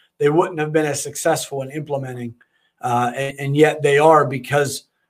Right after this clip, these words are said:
they, they learned a lot here. They learned how to handle, uh, their conflict, trust, commitment, accountability, and results.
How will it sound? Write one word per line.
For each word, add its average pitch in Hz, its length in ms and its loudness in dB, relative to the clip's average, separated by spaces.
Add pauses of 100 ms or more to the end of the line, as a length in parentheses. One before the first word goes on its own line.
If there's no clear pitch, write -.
(180)
they, 156 120 4
they 160 140 4
learned 214 300 6
a 165 40 6
lot 135 240 0
here. 110 180 -10
They 127 120 -10
learned 170 260 2
how 156 120 0
to 135 80 -6
handle, 135 580 -8 (320)
uh, 123 260 -8
their 135 160 -4
conflict, 139 600 -2
trust, 139 420 0
commitment, 135 500 -12
accountability, 127 680 -6
and 117 100 -6
results. 113 600 -12